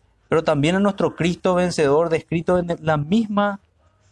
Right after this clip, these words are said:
en el mismo libro de Apocalipsis. El que lo montaba tenía un arco.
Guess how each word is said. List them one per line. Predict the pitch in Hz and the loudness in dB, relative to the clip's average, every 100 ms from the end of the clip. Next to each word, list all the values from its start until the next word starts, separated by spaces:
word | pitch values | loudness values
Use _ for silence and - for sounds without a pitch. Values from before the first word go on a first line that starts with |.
| _ _ _ _ - | _ _ _ _ -6
en | 156 | -2
el | 151 | 0
mismo | 190 214 | 2 2
libro | 190 170 214 160 147 | 2 2 2 2 2
de | |
Apocalipsis. | 151 147 160 175 208 - 110 _ _ _ _ _ | 0 0 -2 -2 -4 -6 -20 _ _ _ _ _
El | 139 | -4
que | 143 165 | 0 0
lo | |
montaba | 170 160 139 170 202 | 2 0 2 2 2
tenía | 208 170 180 190 | 0 -2 0 0
un | 185 190 | 0 2
arco. | 196 208 - 107 | 2 0 -4 -12